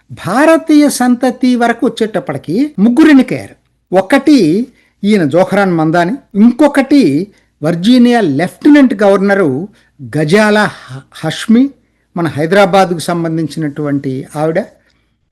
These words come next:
తర్వాత సిన్సినాటి నగర మేయర్గా అఫ్తాఫ్ పురేవాల్,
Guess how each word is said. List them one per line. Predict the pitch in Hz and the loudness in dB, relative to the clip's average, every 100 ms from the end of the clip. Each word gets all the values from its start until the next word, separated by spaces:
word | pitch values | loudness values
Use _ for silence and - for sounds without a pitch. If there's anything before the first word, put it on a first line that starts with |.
| _ _ - | _ _ -2
తర్వాత | 202 226 226 233 | 0 2 0 -2
సిన్సినాటి | - - 262 311 - 277 247 233 233 269 | -4 0 2 2 2 2 2 0 -2 -2
నగర | 208 170 220 226 | 0 0 0 0
మేయర్గా | 202 196 202 190 208 269 165 143 190 _ _ _ - | 2 2 2 0 0 0 0 -4 -8 _ _ _ -10
అఫ్తాఫ్ | 156 160 _ - 240 - - 151 175 240 _ _ _ - | -10 -10 _ 0 0 0 -4 -4 -4 -6 _ _ _ 2
పురేవాల్, | 294 262 143 104 | 4 4 0 -8